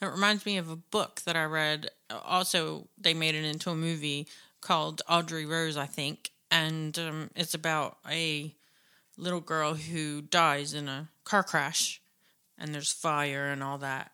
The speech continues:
And then she later comes back as another little girl. And through the story, the father of the little girl that died kind of comes on the scene and is able to help her new parents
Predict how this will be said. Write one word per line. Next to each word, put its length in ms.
And 200
then 360
she 480
later 300
comes 320
back 360
as 160
another 300
little 240
girl. 420
And 560
through 200
the 80
story, 580
the 140
father 600
of 560
the 180
little 220
girl 260
that 180
died 580
kind 200
of 80
comes 240
on 140
the 80
scene 500
and 180
is 140
able 400
to 560
help 560
her 580
new 260
parents 800